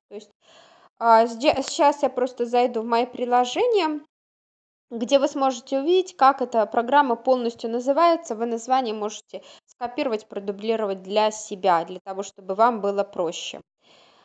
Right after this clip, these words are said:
Программа называется Puffin Web Browser. А, вы можете различные варианты увидеть, но рекомендую именно эту программку для себя скачать.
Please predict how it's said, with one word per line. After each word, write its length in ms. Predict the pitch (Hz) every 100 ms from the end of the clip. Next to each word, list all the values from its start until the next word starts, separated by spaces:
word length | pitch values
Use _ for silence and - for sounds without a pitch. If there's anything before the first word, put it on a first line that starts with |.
| _ _ _
Программа 440 | - 240 285 415 349
называется 560 | 285 - 226 226 -
Puffin 580 | 240 302 403 - 392 403 - _
Web 400 | 202 247 302 - _
Browser. 720 | 202 196 180 165 170 170 - - _ _ - - _
А, 240 | 247 240
вы 120 | 233 320
можете 440 | 302 302 - 294
различные 540 | 269 269 277 - 269 269
варианты 580 | 330 403 466 440 349
увидеть, 500 | 330 277 311 262 262
но 200 | 285 359
рекомендую 640 | 339 285 269 262 254 311 233
именно 440 | 262 254 233 208 -
эту 300 | 247 - 240
программку 580 | - 202 214 233 226
для 160 | 190 185
себя 360 | - 196 202 202
скачать. 600 | - 170 - 131 95